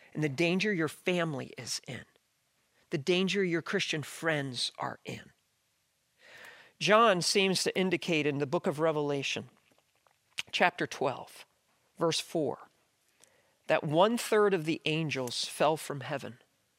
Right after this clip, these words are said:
when Lucifer, when Satan fell. It says, "And his tail swept away a third of the stars of heaven and threw them to the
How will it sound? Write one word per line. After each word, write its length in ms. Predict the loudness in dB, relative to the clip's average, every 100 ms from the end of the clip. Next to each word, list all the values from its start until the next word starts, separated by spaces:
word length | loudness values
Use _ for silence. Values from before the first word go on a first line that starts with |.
| _ _ _
when 240 | -4 0
Lucifer, 560 | 0 0 -2 -4 -6 -4
when 240 | -4 -4
Satan 380 | -2 -4 -4 -14
fell. 340 | -10 -10 -10 _ _ -20 _ _ _ _ _ _ _ _ _ _ _ _
It 120 | 0
says, 280 | 6 6 4
"And 180 | 0
his 220 | 2 0 -2
tail 400 | 2 6 6 6
swept 460 | 0 4 2 4
away 240 | 2 4 2
a 40 |
third 460 | 0 0 2 4 2
of 160 | -2
the 80 | 0
stars 580 | 0 0 0 2 2 0
of 120 | -4
heaven 320 | -2 -2 -2
and 120 | -6
threw 440 | -8 -8 -2 0 0
them 180 | -4 -8
to 140 | -8
the 160 | -8 -8